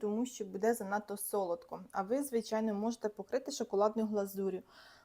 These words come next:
Просто розтопити шоколадку з вершками тридцять три відсотки, м, перемішати і покрити тортик, або ж зварити класичну глазурь. Чотири ложки какао, чотири ложки цукру, шість ложок молока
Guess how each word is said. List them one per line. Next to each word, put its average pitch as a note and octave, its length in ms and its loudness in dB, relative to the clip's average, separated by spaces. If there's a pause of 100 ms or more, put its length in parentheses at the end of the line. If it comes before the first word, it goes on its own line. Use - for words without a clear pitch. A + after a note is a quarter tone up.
(140)
Просто B3+ 320 6
розтопити G3+ 680 2
шоколадку G#3 840 2
з F#3 100 -6
вершками C4+ 640 -2
тридцять C4 300 -6
три B3 120 -4
відсотки, B3+ 680 0
м, A3+ 300 2 (440)
перемішати A3 680 0
і G#3+ 40 2
покрити G#3+ 480 0
тортик, A3 460 -2
або A#3 300 2
ж D#4+ 60 -4
зварити A3+ 480 2
класичну A3+ 580 0
глазурь. G3+ 460 2 (680)
Чотири A#3+ 440 4
ложки A3+ 420 6
какао, C4 580 4
чотири A3+ 500 4
ложки G#3+ 420 6
цукру, C#4+ 600 -4
шість B3+ 380 -4
ложок G#3+ 400 2
молока G3 640 2